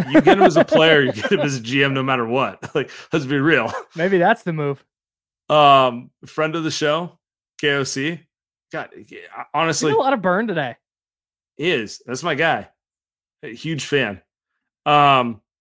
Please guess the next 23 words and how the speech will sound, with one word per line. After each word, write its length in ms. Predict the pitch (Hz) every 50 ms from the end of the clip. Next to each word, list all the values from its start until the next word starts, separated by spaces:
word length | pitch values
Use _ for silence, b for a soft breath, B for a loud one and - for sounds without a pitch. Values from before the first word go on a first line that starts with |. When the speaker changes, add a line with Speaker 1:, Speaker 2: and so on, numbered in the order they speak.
| _ _ _ _ _ _ _ _
Speaker 1:
he 320 | _ - - - 170 165
notes, 760 | 160 147 156 160 170 175 160 165 - - - - - - - _ -
you 80 | 156
know, 160 | 160 135 147 -
like, 300 | - - 160 151 135 143
what 200 | 147 156 147 156
are 60 | 160
the, 160 | 151 151 160
what's 280 | 160 156 156 151 147 -
LeBron 380 | 170 135 117 143 147 147 143 135
gonna 220 | 127 143 139 135
do? 400 | 120 - 127 123 127 156 160 - _ _ _ _ _ _ _ _ _ _ _ _ _ _ _ _ _ _ _ -
And 100 | 135 143
he 80 | 147 139
mentions 680 | 131 139 143 143 139 151 156 147 139 - - - _ _
he 300 | _ - - - - 151 147
might 540 | 131 120 123 123 123 127 131 156 175 - _ _ - 123
demand 420 | 123 143 135 135 131 135 139 139
a 60 | 139
trade 400 | 127 - - 143 127 131 127 - -
to 100 | - 127
the 100 | 123 120
Warriors. 600 | 120 123 127 120 107 92 90 90 - - -